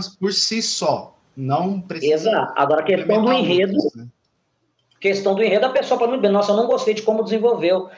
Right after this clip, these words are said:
Speaker 2: é, a história do Mundo Bélico." Ok. Porque, não vou dar muito spoiler, não, ele já começa com tiro, porrada e bomba também. Só que de um, numa, numa realidade totalmente diferente. Você tá acostumado a ver,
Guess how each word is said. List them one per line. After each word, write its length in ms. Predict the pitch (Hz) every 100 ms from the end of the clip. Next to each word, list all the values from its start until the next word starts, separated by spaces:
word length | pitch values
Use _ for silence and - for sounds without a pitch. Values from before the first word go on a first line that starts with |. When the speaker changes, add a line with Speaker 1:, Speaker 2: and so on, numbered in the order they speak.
| _
Speaker 2:
é, 120 | 147 160
a 60 |
história 440 | - - 165 170 170
do 120 | 190
Mundo 240 | 175 170
Bélico." 480 | 226 190 131 135 - _ - - - -
Ok. 540 | 143 - 156 143 - - _
Porque, 1200 | 180 - 214 214 220 220 220 214 208 - - - _ _ _ _ 160
não 120 | 170
vou 120 | 190
dar 140 | 190
muito 180 | 175 170
spoiler, 340 | 160 - 160 160
não, 120 | 233
ele 120 | 196
já 120 | 202
começa 880 | 214 214 185 202 202 269 302 302 - - _ _ _ _ _ _ -
com 140 | 220
tiro, 220 | - 214
porrada 260 | 247 214 233
e 60 |
bomba 280 | 196 247 240
também. 420 | 160 127 113 - - _ _ _ -
Só 240 | - 208
que 140 | 247
de 120 | 285 302
um, 240 | 294 277
numa, 320 | 220 220 208
numa 160 | 208 202
realidade 540 | 202 190 180 208 - -
totalmente 340 | 247 269 247
diferente. 280 | - 196 196
Você 80 | -
tá 80 | 254
acostumado 500 | - - 165 156 143
a 60 |
ver, 500 | 123 233 - - -